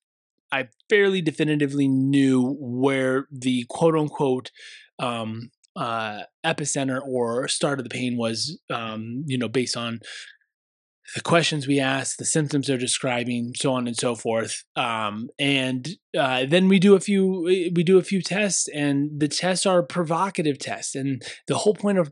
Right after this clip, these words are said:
provocation tests is to provoke, is to manipulate and shape the individual and push and, and prod and compress and stretch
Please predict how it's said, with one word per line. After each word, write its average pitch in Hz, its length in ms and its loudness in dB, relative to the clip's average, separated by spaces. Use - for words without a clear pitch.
provocation 156 720 0
tests 175 360 -4
is 147 240 -2
to 151 200 0
provoke, 147 720 0
is 139 200 -2
to 165 280 2
manipulate 220 840 2
and 180 140 2
shape 190 540 0
the 160 220 2
individual 147 760 2
and 139 240 -4
push 196 460 0
and, 139 400 -4
and 127 300 -6
prod 185 640 2
and 139 300 -2
compress 170 720 -4
and 131 180 -8
stretch 185 720 -2